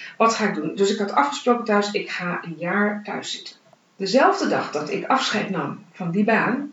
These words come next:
kwam mijn lieftallige wederhelft thuis en die zei, "We hebben een probleem." Ik zeg, "En wat is?" Hij zit, "Ik ben ontslagen."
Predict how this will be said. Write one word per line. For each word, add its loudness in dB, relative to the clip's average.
kwam 2
mijn -2
lieftallige -2
wederhelft 0
thuis -8
en -2
die 2
zei, -2
"We 2
hebben 2
een -2
probleem." 0
Ik -2
zeg, -4
"En -8
wat -2
is?" 0
Hij 2
zit, 0
"Ik -2
ben -4
ontslagen." -2